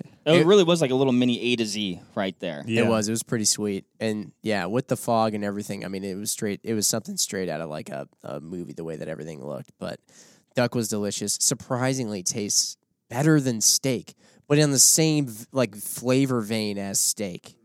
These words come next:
Speaker 2: You know what I mean? As, as, as a
Speaker 1: Yep.
Speaker 2: beef steak.
Speaker 1: Yep.
Speaker 2: Which still baffles me. It's something I don't even remember if we talked about in Waterfowl one oh one.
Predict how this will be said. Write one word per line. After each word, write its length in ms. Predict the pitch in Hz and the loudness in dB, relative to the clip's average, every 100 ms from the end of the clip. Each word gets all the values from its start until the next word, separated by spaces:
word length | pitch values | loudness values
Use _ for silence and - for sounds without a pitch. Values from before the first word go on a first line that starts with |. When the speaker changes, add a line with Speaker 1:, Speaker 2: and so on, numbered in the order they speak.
| _ - | _ -2
Speaker 2:
You 80 | |
know 80 | 120 | 2
what 60 | 120 | 2
I 20 | |
mean? 320 | 113 117 131 - | 0 -2 -4 -2
As, 180 | 123 107 | -2 0
as, 220 | 120 117 - - | 0 0 0 -2
as 140 | 117 | -2
a 40 | 110 | 2
Speaker 1:
Yep. 240 | 127 127 | 2 4
Speaker 2:
beef 160 | 160 - | 2 2
steak. 500 | - - 95 73 - _ - | 0 0 -4 -6 -16 _ 2
Speaker 1:
Yep. 260 | 117 107 _ | 2 2 _
Speaker 2:
Which 160 | 135 143 | 2 4
still 480 | - - 165 180 180 | 4 4 4 4 4
baffles 580 | 151 139 139 - 135 120 | 2 0 0 -4 -8 -4
me. 220 | 104 92 | -4 -4
It's 200 | - 113 | 0 2
something 220 | 139 135 | 2 2
I 40 | 123 | 2
don't 100 | 139 | 2
even 140 | 120 | 0
remember 200 | 120 120 | 0 -2
if 120 | 110 | -4
we 60 | 110 | -2
talked 220 | 110 107 | -2 -2
about 160 | 101 73 | -4 -6
in 80 | |
Waterfowl 460 | 98 101 101 104 92 | -4 -4 -4 -4 -4
one 140 | 98 | -4
oh 100 | 95 | -6
one. 300 | 90 90 87 | -6 -6 -8